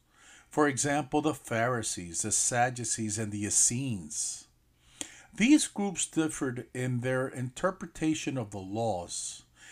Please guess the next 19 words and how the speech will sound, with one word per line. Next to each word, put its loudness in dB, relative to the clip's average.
teaching -2
on -2
issues -2
such 0
as 0
the 0
afterlife, 0
proper 2
sacrifice, -2
and -2
the -2
study 0
of -2
the -2
law 0
itself. -6
So 2
as 2
noted, -2